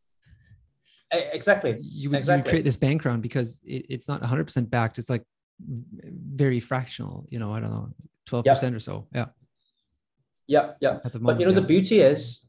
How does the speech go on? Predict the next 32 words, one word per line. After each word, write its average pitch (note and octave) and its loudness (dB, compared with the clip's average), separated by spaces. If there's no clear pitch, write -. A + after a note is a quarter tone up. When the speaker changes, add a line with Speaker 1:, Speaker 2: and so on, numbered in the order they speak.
Speaker 1:
um, C3 0
I've C3+ -4
gradually D#3+ 0
realized B2 -2
there B2+ 2
is B2 -8
a, A#2+ -4
if B2 -8
you C#3 -2
want D#3 -2
to - -12
be D3 -4
a - 0
more B2 0
optimistic, A#2+ -8
um, A#2 -6
uh, A#2+ 0
observation B2 2
on A2 0
this, - -2
is A2 2
that B2+ -2
the C3 -2
twenty D3+ -4
percent B2+ -2
deposit A#2+ -2
is, A2+ -2
sorry, A#2 0
the - -10
twenty C#3 -4
percent B2 -4
rate A#2+ -2